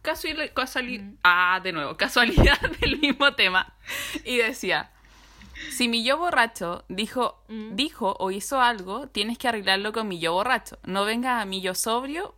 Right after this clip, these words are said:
Speaker 1: porque nosotros no estábamos ahí, no sabemos lo que pasó". Bueno, totalmente de acuerdo.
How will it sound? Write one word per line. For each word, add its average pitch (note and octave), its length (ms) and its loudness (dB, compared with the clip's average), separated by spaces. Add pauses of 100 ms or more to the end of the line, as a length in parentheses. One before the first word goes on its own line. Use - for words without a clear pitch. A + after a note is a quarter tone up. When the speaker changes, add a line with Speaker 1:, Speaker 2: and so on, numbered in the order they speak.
Speaker 1:
porque G3+ 240 0
nosotros G#3+ 320 -4
no G#3 80 -2
estábamos F#3+ 460 4
ahí, D3+ 180 -4
no F3 180 -2
sabemos G#3 420 2
lo G#3+ 120 0
que G3 80 -4
pasó". - 360 -6 (1300)
Bueno, F#3+ 320 -2 (340)
totalmente B3 480 -4
de B3 60 -4
acuerdo. - 280 -12